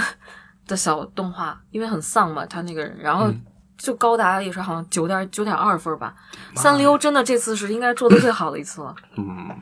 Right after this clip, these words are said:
Speaker 1: 因为之前我问，我看了很多资料，就说为什么日本人喜欢推出这种萌的卡通形象，就是为了让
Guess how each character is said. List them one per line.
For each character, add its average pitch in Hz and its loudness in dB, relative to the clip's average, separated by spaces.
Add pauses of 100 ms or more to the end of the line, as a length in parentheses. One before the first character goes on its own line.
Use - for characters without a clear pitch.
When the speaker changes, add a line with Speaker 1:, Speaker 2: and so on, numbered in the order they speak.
(120)
Speaker 1:
因 277 -4
为 302 2
之 311 -6
前 233 0
我 - 6 (380)
问， 220 4
我 269 -2
看 254 2
了 202 2
很 165 -4
多 170 -2
资 233 -8
料， 220 2
就 185 -8
说 202 -6
为 202 -2
什 175 -6
么 160 -4
日 220 -6
本 151 -2
人 135 -6
喜 180 -6
欢 151 -10
推 196 -8
出 202 -6
这 190 -4
种 160 -2
萌 156 -6
的 202 -4
卡 - -10
通 190 -6
形 170 -10
象， 170 -8
就 240 -6
是 226 -4
为 202 0
了 185 0
让 175 -2